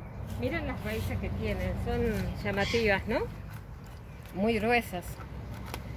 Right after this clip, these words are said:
Eh, necesitan macetas amplias y tienen una mezcla,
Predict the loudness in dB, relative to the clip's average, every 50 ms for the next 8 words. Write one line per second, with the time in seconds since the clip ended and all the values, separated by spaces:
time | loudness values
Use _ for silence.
0 | -6 -6 -4 -4 -2 -2 -2 0 0 0 0 2 2 4 4 4 6 6 6 6
1 | 4 4 4 2 2 2 2 2 4 4 4 2 2 2 2 4 4 4 4 4
2 | 4 6 4 4 4 4 4 4 4 4 4 4 4 4 4 4 4 4 4 2
3 | 2 0 0 0 2 2 2 2 2 0 0 0 0 0 0 0 0 0 0 0
4 | 2 2 4 4 4 4 4 2 2 2 2 4 4 2 2 2 0 2 4 4
5 | 4